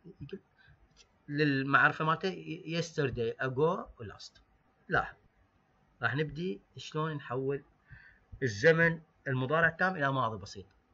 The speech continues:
إذا مضارع تام إلى ماضي بسيط راح تلقى موجود هاف وهاز.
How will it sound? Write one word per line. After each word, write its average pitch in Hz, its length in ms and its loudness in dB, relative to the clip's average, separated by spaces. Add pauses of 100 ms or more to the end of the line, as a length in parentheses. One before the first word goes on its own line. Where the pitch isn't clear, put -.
(340)
إذا 196 220 8
مضارع 226 360 8
تام 160 280 2
إلى 208 120 6
ماضي 196 160 4
بسيط 196 220 -6
راح 151 160 0
تلقى 151 360 -4
موجود 135 380 -2
هاف 156 260 -2
وهاز. 98 380 -12